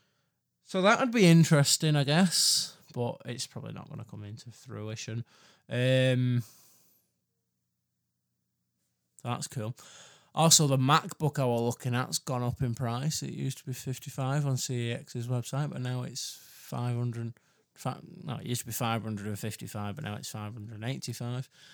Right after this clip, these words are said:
Um, which might mean it'll take me an extra week or so, I guess. Which will piss me off a little bit. But it don't matter. Should be fine. Um,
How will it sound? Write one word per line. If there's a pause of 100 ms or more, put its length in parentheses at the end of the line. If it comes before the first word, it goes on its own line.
(460)
Um,
which
might
mean
it'll
take
me
an
extra
week
or
so, (260)
I
guess. (800)
Which
will
piss
me
off
a
little
bit. (1400)
But
it
don't
matter. (800)
Should
be
fine. (720)
Um,